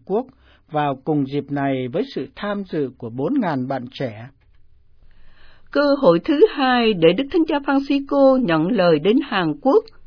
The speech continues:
Speaker 2: là vì Ngài muốn gặp gỡ giáo hội công giáo tại nước này. Một giáo hội tuy không có tín hữu công giáo cao như tại Philippines, nhưng rất sinh động và đã đạt tới một tỷ lệ đáng kể là hơn mười phần trăm. Sự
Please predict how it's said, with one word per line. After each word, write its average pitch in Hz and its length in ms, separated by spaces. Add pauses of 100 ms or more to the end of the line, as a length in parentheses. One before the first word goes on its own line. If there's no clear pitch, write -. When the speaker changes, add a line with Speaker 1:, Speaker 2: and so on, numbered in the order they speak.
(160)
Speaker 2:
là 160 100
vì 160 240
Ngài 160 260
muốn 196 220
gặp 202 180
gỡ 151 220
giáo 285 120
hội 269 220
công 233 260
giáo 220 200 (160)
tại 143 100
nước - 280
này. 165 380 (440)
Một 190 160
giáo 359 180
hội 170 320 (100)
tuy 277 300
không 262 240
có 285 180
tín 311 160
hữu 170 180
công 226 240
giáo 254 320
cao 233 320
như 208 380
tại 139 220
Philippines, 220 640 (420)
nhưng 269 180
rất 370 180 (140)
sinh 277 240
động 156 320 (320)
và 139 100
đã 160 200
đạt 147 220
tới 208 120
một 143 180 (100)
tỷ 156 160
lệ 160 340
đáng 240 220 (100)
kể 156 160 (180)
là 156 200
hơn 196 320
mười 170 200 (100)
phần 139 260
trăm. 185 260 (960)
Sự 196 200